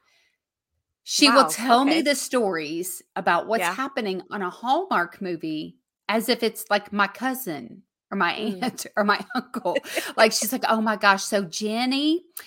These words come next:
Speaker 1: she was gonna open a cupcake shop, but this guy, he owned the building and
Speaker 2: Mm.
Speaker 1: she didn't know it. And now they had a bake-off to decide who was gonna get to own the building.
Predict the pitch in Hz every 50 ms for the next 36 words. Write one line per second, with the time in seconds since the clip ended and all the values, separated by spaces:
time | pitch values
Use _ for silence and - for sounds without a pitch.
0 | - - _ - - 247 202 202 - - 220 202 - - 208 233 254 254 247 196
1 | 165 - - 277 294 - - - 226 208 165 139 - - - - 165 151 139 131
2 | 120 - - - _ - - - - - 208 202 - 214 269 - - 180 160 202
3 | 196 220 247 247 190 156 143 147 151 160 165 - - - - _ - 247 302 311
4 | - - 226 247 269 254 208 196 175 - 202 214 254 262 208 170 - 170 151 151
5 | 170 180 190 190 - - - - _ - 214 214 208 202 190 185 165 160 147 -
6 | - - - 269 294 247 - 208 175 175 165 165 196 233 262 233 180 165 156 160
7 | - - - - - _ 170 185 190 214 269 320 294 226 180 170 185 - - -
8 | _ - 233 277 330 269 254 190 160 151 143 - - 262 311 285 - 151 127 110
9 | - - - 185 170 190 185 - 220 180 170 165 165 180 277 294 220 190 - -
10 | 208 185 180 185 226 220 - - - - 220 247 254 196 156 - - 190 226 262
11 | 240 202 185 - 156 131 156 170